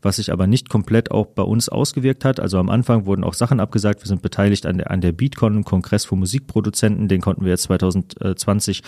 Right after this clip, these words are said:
nicht umsetzen wie geplant, logischerweise, und müssen gucken, wann wir das wie halt eben wieder machen können. Ne, da gibt's diese Sachen. Insgesamt, ähm, ist es aber nicht so, dass uns sämtliche Budgets zusammengestrichen wurden.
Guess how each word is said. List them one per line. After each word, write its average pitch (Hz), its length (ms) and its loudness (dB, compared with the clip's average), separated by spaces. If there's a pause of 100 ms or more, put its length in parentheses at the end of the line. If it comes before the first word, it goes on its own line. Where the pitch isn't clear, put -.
(180)
nicht 135 240 2
umsetzen 123 480 2
wie 110 80 -2
geplant, 110 440 0
logischerweise, 98 680 0
und 95 140 -2
müssen 98 200 -4
gucken, 104 300 -2 (340)
wann 98 260 2
wir 98 100 4
das - 260 -2
wie 101 240 0
halt 98 220 0
eben 92 200 0
wieder 95 200 2
machen 151 240 0
können. 143 260 2 (400)
Ne, 120 160 4
da 107 140 2
gibt's 123 220 -4
diese 117 200 -2
Sachen. 120 340 0 (220)
Insgesamt, 117 880 0
ähm, 98 340 2
ist - 200 -4
es 107 100 -6
aber 92 160 0
nicht 107 160 -2
so, 110 100 2
dass 95 160 0
uns 101 140 -2
sämtliche - 320 -4
Budgets 98 340 0
zusammengestrichen 135 800 -2
wurden. 123 300 2